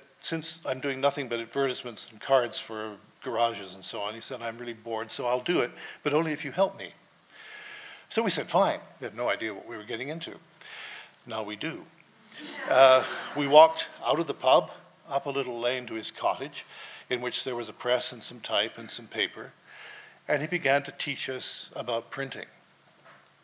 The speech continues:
The first thing we learned from Graham, Graham Williams was his name, he ran a press called the Florin Press,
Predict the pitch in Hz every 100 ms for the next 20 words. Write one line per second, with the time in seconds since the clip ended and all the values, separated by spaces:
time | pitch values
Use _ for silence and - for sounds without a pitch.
0 | - - 127 196 180 208 185 170 170 143
1 | - - - - - 120 127 113 95 110
2 | - 123 120 123 107 104 - 104 98 104
3 | 92 98 107 110 107 131 113 - 110 104
4 | - 143 127 104 - 92 90